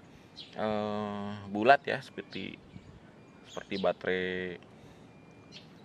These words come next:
eh, pada umumnya, bulat panjang gitu ya. Jadi dimasukin ke dalam seat pouch. Kalau ini baterainya bentuknya seperti ini, disem-, disembunyiin di bawah, eh,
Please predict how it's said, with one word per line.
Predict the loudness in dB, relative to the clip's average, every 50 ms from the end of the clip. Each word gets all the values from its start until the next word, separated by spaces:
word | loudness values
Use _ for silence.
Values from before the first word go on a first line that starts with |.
| -20 -14 -10
eh, | -8 -6 -4 0
pada | 0 4 4 4 4
umumnya, | 4 2 2 2 2 2 2 0 -2 -8 -8
bulat | -4 0 2 2 2 4
panjang | 4 2 4 4 4 4 2 2
gitu | 0 0 -2
ya. | -2 -2 -4 -8 -18 -18 -20 -18 -20 -20 -20 -20 -16 -10 -6
Jadi | -2 -2 2 2 4
dimasukin | 4 2 2 0 -2 -2 -2 -2 0
ke | 2 4
dalam | 4 4 4 2 0
seat | -4 2 2
pouch. | 2 2 2
Kalau | -4 -8 -4 -2 0 0
ini | 0 0 -2 -4 -4 -8 -12 -10 -10 -10 -10 -8 -4
baterainya | 0 0 0 2 0 -2 0 0
bentuknya | -2 -2 -2 -4 -4 -8 -8 -8
seperti | -8 -10 -6 -4 -4 -2 -2
ini, | -2 -4 -4 -6 -10 -14 -16 -16 -16 -18 -20 -20 -20 -20 -20 -20 -20 -20 -20 -20 -20 -20 -20 -20 -20 -20 -20 -20 -20 -18 -14 -8
disem-, | -6 -6 -6 -4 -4 -4 -4 -6 -6 -8 -6
disembunyiin | -6 -6 -6 -6 -6 -4 -4 -2 -2 -2 -2 -4 -2 -2
di | -2 -2
bawah, | -2 0 2 2 2 2 0 -6 -16 -18 -20 -20 -20 -20 -20 -20 -20 -20 -20 -20 -20 -20 -20 -20 -20 -18 -18 -18 -14 -10
eh, | -8 -8 -6 -6 -6 -8 -8